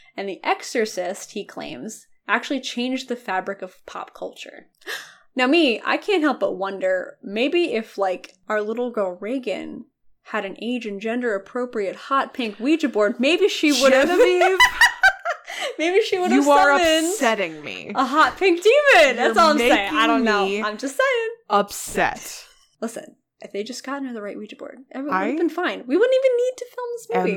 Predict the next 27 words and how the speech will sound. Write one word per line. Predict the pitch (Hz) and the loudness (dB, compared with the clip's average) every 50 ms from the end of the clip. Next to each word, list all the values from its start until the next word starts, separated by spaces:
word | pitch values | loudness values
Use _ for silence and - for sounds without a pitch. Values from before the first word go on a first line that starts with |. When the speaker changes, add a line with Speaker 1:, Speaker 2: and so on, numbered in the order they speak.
| - - | -6 -10
Speaker 2:
am | - - - - - | -16 -20 -18 -12 -8
genuinely | - 175 170 165 160 160 160 165 170 170 156 156 | -6 -6 -6 -6 -8 -10 -10 -10 -10 -10 -10 -10
angry | 143 - 139 143 147 127 - | -8 -10 -10 -10 -10 -8 -8
at | - - - | -8 -10 -8
Jenna | - 156 - 143 131 | -8 -8 -8 -8 -10
right | 123 127 120 - - | -10 -10 -10 -10 -10
now. | - - - - | -12 -12 -4 -2
Speaker 1:
<laughs> | - 277 285 - 247 247 - - 233 220 - - - 208 202 220 214 - _ _ _ _ _ _ | -2 -2 0 -2 -6 -6 -4 -4 -4 -4 -4 -6 -8 -6 -6 -6 -6 -8 _ _ _ _ _ _
Anyway, | 349 285 262 240 214 202 190 190 208 - _ _ _ - | 2 2 2 4 4 2 2 2 0 -6 _ _ _ -10
Exorcist | - 196 196 - 214 196 180 - - | -8 -8 -8 -8 -10 -12 -12 -12 -12
literally | 190 185 185 180 | -10 -10 -10 -10
changed | - 180 180 180 185 | -10 -12 -12 -12 -10
the | 202 | -8
game. | 202 247 254 254 254 254 254 _ _ _ _ _ _ - | -4 -4 -2 -2 -4 -6 -8 _ _ _ _ _ _ -8
Not | 196 190 - | -8 -8 -8
just | - - - | -8 -8 -8
the | 202 | -6
board | 202 247 262 269 262 254 | -2 0 0 0 2 0
game, | 254 254 240 - | -2 -2 -2 -2
but | - - | -4 -4
also | - 190 208 - - | -6 -8 -8 -8 -6
the | 226 240 | -6 -6
horror | 240 240 - 208 202 196 202 | -6 -4 -4 -2 -2 -2 -4
film | - - 208 202 196 | -4 -8 -8 -6 -6
industry. | 196 202 190 185 - - - 160 - - - _ _ - | -6 -8 -8 -8 -10 -12 -12 -12 -12 -14 -16 _ _ -2
After | 196 208 277 - 254 214 | 0 0 0 0 -2 0
that, | - 196 175 165 131 - | 0 0 0 0 -4 -8